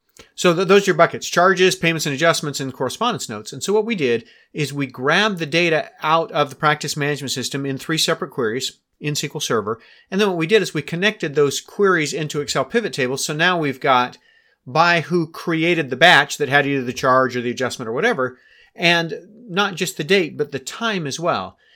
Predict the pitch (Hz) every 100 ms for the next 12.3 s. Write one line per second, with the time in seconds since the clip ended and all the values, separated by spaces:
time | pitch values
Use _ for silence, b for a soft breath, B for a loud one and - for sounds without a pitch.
0 | b - 170 226 208 147 139 135 135 127
1 | 147 - 165 143 - 120 - 185 202 190
2 | 143 123 123 b b b 160 165 156 151
3 | 143 - _ 175 131 123 117 110 - _
4 | _ 143 127 - 214 202 - 123 - 160
5 | 143 143 135 123 b b - 214 208 196
6 | 175 156 165 165 160 135 - 151 147 127
7 | - 175 175 - 165 151 b b b -
8 | 147 156 156 156 - - - 170 143 147
9 | 208 208 196 156 156 147 147 - 165 147
10 | 147 180 160 151 123 160 151 139 131 123
11 | 113 208 185 160 135 - 143 147 - 175
12 | - 143 135